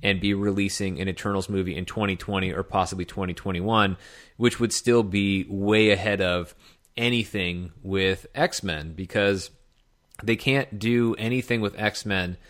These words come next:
until the deal closes. And even if Comcast doesn't screw things up, uh, and take the deal from Disney, and, and we, and we don't end up in a situation where the rights automatically revert back to Marvel or anything like that,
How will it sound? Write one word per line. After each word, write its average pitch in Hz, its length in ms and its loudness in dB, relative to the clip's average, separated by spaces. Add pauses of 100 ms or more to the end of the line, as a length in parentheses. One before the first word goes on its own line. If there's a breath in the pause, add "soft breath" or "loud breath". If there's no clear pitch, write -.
(420 soft breath)
until 110 340 0
the 101 80 2
deal 98 220 2
closes. 101 680 2 (420 soft breath)
And 101 280 4
even 131 260 4
if 117 100 0
Comcast 101 1000 -2
doesn't 113 380 4
screw 107 320 2
things 95 340 0
up, 95 380 0 (460 soft breath)
uh, 92 320 -2
and 98 200 -6
take - 300 2
the 107 100 -2
deal 101 340 2
from 98 380 -2
Disney, 95 480 0
and, 92 160 -2
and 92 160 -4
we, 95 260 -4
and 101 180 -6
we 101 120 -2
don't 110 200 2
end 104 140 0
up 90 80 0
in 101 80 0
a 98 60 -2
situation 101 460 -2
where 90 100 -2
the 90 40 -4
rights 95 280 0
automatically 90 560 -4
revert 87 400 -6
back 120 220 4
to 120 60 -6
Marvel 107 360 2
or 95 180 2
anything 98 300 -2
like 92 180 -6
that, 113 320 0